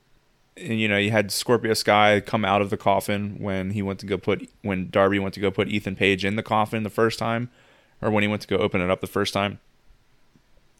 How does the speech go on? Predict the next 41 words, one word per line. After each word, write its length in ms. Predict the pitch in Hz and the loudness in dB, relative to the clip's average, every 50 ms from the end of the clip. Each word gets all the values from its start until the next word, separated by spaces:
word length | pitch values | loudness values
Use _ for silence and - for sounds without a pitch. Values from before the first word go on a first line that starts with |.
| _ - | _ -8
And 160 | 110 113 107 | -6 -4 -2
then 120 | 107 104 | -2 -2
you 100 | 104 98 | 0 0
get 300 | 101 101 95 90 - - _ - _ - _ _ _ _ _ _ _ _ _ _ _ _ - | 2 4 4 4 2 -2 _ -20 _ -20 _ _ _ _ _ _ _ _ _ _ _ _ -6
the, 380 | 104 104 110 101 92 90 87 | 0 4 6 6 6 6 4
the 120 | - 104 90 | 2 0 -2
pop 300 | - - 117 110 - - | 2 4 4 4 4 2
from 140 | 120 113 | -4 -4
the 80 | 104 98 | -4 -4
crowd 400 | - - 101 98 95 95 98 92 | 0 4 6 6 6 6 4 2
when 120 | 101 95 | -2 -4
Sting 380 | 92 - - - 107 107 101 101 | -4 -4 -2 0 0 0 0 0
comes 280 | 98 104 95 95 87 98 | -2 -2 -2 -2 0 2
out, 340 | 92 92 92 92 90 - _ _ _ _ _ _ _ _ _ _ _ _ _ _ _ _ _ _ _ - | 2 2 2 2 0 -2 _ _ _ _ _ _ _ _ _ _ _ _ _ _ _ _ _ _ _ -4
which 240 | 117 113 110 - | 0 0 0 0
was 100 | 104 92 | 0 -2
nice. 440 | 95 95 90 90 90 90 - - - | 0 0 0 0 0 -2 -2 -4 -6
And 180 | - 107 101 98 | -4 -4 -2 -2
then 140 | 92 90 90 | 0 0 2
obviously 540 | 90 95 92 95 98 90 - - 98 92 90 | 2 2 2 2 0 -2 -2 -2 -2 -2 2
Darby 340 | 87 98 95 92 90 90 90 | 4 4 4 4 4 2 2
Allin, 260 | 87 87 90 92 95 | 0 0 -2 -2 -2
you 100 | 104 117 | -2 2
knew 140 | 131 131 113 | 2 2 4
Darby 300 | 98 98 92 92 95 92 | 6 6 6 6 6 4
Allin 180 | 92 92 90 90 | 4 2 0 -2
was 100 | 87 87 | -4 -4
gonna 160 | 98 90 87 | -4 -4 -2
win 180 | 87 90 90 | -2 -2 -4
this 160 | 90 87 - - | -4 -6 -6 -4
match. 440 | 95 92 92 92 90 - - - _ _ _ _ _ _ _ _ _ _ _ _ _ _ _ _ _ _ _ _ _ - | -2 0 0 0 -2 -4 -6 -10 _ _ _ _ _ _ _ _ _ _ _ _ _ _ _ _ _ _ _ _ _ -10
He, 500 | 120 113 107 98 92 90 90 90 92 - _ _ _ _ _ _ _ - | -2 0 2 4 4 2 0 -2 -4 -8 _ _ _ _ _ _ _ -14
you 140 | - 98 95 | -10 -6 -4
know, 220 | 90 85 85 98 - _ - | -4 -4 -4 -6 -10 _ -2
puts, 240 | - 127 127 - - | 0 0 0 -2 -8
puts 440 | _ _ - - 151 147 147 - 131 | _ _ -2 2 2 2 4 2 0
Ethan 260 | 131 123 - 120 113 | 0 2 0 0 2
Page 300 | - 113 107 107 95 107 | 4 6 6 6 4 2
in 80 | 101 | -2
the 80 | 98 98 | -2 -2
coffin 640 | - - 95 92 90 90 - 101 95 92 92 92 | 2 4 6 6 6 4 2 0 0 0 -2 -6